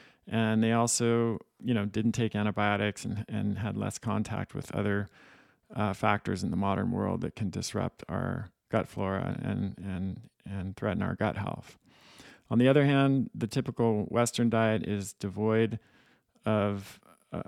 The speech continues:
or at least very low in, in a lot of these beneficial fibers, high in processed and refined carbohydrates, and associated with acne and lower levels of lactobacillus and bifidobacterium.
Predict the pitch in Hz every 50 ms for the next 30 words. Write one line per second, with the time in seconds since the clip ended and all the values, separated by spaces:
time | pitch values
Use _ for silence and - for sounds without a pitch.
0 | - - - 101 104 104 90 87 - 104 104 - - - 107 101 98 98 104 110
1 | 113 117 117 110 107 104 98 - - 104 104 104 - - - 110 110 110 110 104
2 | 104 107 104 104 104 - - - - 110 107 107 - 113 107 - - 107 - -
3 | 110 104 104 104 98 101 101 101 98 - - - - - - - - 117 107 104
4 | 107 107 101 92 95 101 98 101 92 - - 110 107 104 - 107 104 - - -
5 | 98 98 92 - 104 101 98 98 95 - 117 101 - - 95 107 120 123 120 117
6 | 117 113 110 110 104 - - - - - - - - _ _ _ - 107 110 104
7 | 101 104 101 - 117 117 110 - - 104 101 98 104 98 98 98 - 107 101 101
8 | 98 - 104 101 92 82 87 92 98 104 104 101 104 101 98 101 101 95 - -
9 | 92 - - 92 92 92 - - - - 92 - - - 82 85 87 90 - -
10 | 90 - - 92 90 - - - - - - - - - - - 50 - - -
11 | - 101 107